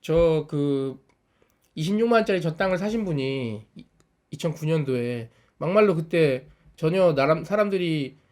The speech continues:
그 관심도 안 가지던 안성이라든가 이런 데 땅을 샀으면 솔직히 이천구 년도에 땅 샀으면 제가 봤을 때 모르긴 몰라도 한 열 배 올랐을 것 같아요. 이십육만 원에 샀으면은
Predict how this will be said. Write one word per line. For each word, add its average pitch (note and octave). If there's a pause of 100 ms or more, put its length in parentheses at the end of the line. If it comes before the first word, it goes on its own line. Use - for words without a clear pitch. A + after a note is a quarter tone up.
(200)
그 C#3+
관심도 E3
안 C#3
가지던 D3+
안성이라든가 C#3
이런 F3
데 G3
땅을 G3
샀으면 F#3 (920)
솔직히 G3+
이천구 G#3+
년도에 G3+
땅 G#3
샀으면 G3
제가 E3
봤을 F#3
때 F3
모르긴 E3+
몰라도 F3
한 E3+
열 D3
배 F#3
올랐을 D#3
것 D#3+
같아요. B2
이십육만 D#3+
원에 E3
샀으면은 D3